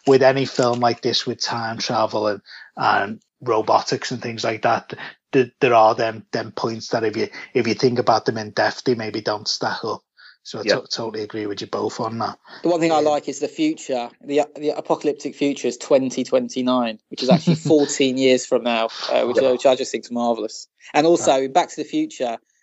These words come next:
Speaker 3: I, I, I'm telling everyone I meet this, um, this current calendar year, the future in Back to the Future is October twenty fifteen.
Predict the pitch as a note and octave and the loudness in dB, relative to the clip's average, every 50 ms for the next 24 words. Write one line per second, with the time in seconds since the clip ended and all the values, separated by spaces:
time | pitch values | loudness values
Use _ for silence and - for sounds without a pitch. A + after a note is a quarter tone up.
0 | _ _ _ _ - C3 C3+ - D3 D3 B2+ D3 C#3 C#3+ D#3 - - E3 D3+ D3 | _ _ _ _ -6 -4 -4 -2 -2 -2 -2 -2 -4 -6 -4 -2 0 2 4 4
1 | C#3+ C#3+ C#3 C#3 C3+ C3 B2+ B2+ B2+ C3 C3+ B2+ B2 A#2 - C3+ C3 A2+ A2 - | 2 2 2 0 -2 -2 -2 -2 -2 -2 -2 -2 -2 -4 -4 -2 0 0 0 -2
2 | - F#2+ A2 A#2+ A#2 A#2 A#2 A2+ - _ - C3+ - - - C#3+ B2+ A#2+ A#2+ A#2+ | -2 2 2 4 4 2 0 -4 -8 _ -10 -10 -8 -2 0 2 2 2 0 -2
3 | - - - C3+ B2+ A#2+ A#2+ A#2+ B2 B2 B2 B2 B2 A#2 - - - - - - | -4 -2 0 0 2 2 2 0 2 2 4 2 2 0 -2 -8 -20 -20 -20 -12
4 | _ - B2 - - E3+ E3+ E3+ E3 - - D3 B2 A#2 A#2+ A#2+ A#2+ B2+ - - | _ -8 -8 -4 -2 0 2 2 0 0 0 2 2 2 2 2 0 0 0 -2
5 | - B2+ - C#3 C3 - - B2+ A#2+ A#2+ A#2 B2+ - - - - C3+ C3 B2+ B2 | -4 -4 -2 -2 -4 -2 0 -2 0 0 0 -4 -4 -2 0 2 4 4 4 2
6 | A#2+ - - C3 B2 - - - A#2+ - B2+ - - - - B2+ B2 B2 A#2+ A#2 | 0 0 2 2 2 2 0 -8 -8 -6 -6 -8 -2 2 4 4 4 2 0 -4